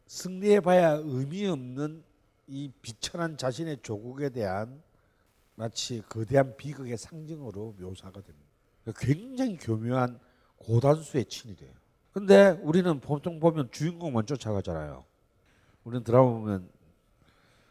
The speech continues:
막 주인공만 쫓아가가지고 "야, 아까 쟤, 조-, 조연치 아까 안 죽었냐? 왜 또 나오냐?" 막 그러고 그러잖아. 안 그러시나 보네. 그래서 사실은 이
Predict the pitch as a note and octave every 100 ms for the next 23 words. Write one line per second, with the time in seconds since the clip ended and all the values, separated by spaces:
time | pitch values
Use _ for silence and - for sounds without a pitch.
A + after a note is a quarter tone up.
0 | _ _ _ _ _ G#2+ A#2 - D3+ C#3
1 | A#2+ B2 A#2 G#2 G2 F#2 F#2 E2 D#2+ _
2 | _ _ _ - C3+ B2 B2 D#3+ - D#3+
3 | C#3+ - - A#2 C#3 C#3 D3+ A#2+ B2+ F#2+
4 | F#2+ A2+ A#2+ D3 C#3+ G#2 C3 C#3+ - _
5 | E4+ A#2+ - C#3+ C3 B2+ A#2+ G#2 F#2+ B2
6 | A2+ G#2+ A2 G#2 D#2+ C#2 - _ _ _
7 | _ _ _ _ _ _ _ _ _ -
8 | E2+ G2+ G2+ A#2 A2 F#2+ D2+ - _ _
9 | _ _ _ _ D3 C#3+ C3 G#2 A2 C#3+
10 | C3+ D3 D3 C#3 C#3 B2